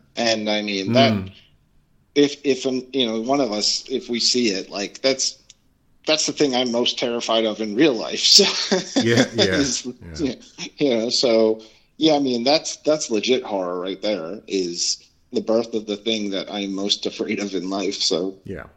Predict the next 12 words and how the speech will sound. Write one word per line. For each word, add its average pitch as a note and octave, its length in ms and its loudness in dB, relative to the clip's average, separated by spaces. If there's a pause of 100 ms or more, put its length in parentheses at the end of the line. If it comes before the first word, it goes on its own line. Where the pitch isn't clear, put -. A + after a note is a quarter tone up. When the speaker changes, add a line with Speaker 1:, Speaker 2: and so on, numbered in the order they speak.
(300)
Speaker 1:
but D#3 180 6
yeah, A#3+ 240 4
that's, A3+ 300 0
that's G#3 220 2
pretty G3 240 -2
much C3+ 260 2
it A#2+ 120 2
as A2 140 0
far D#3+ 160 0
as - 180 -4
actual B2 600 -2
horror. B2 500 -2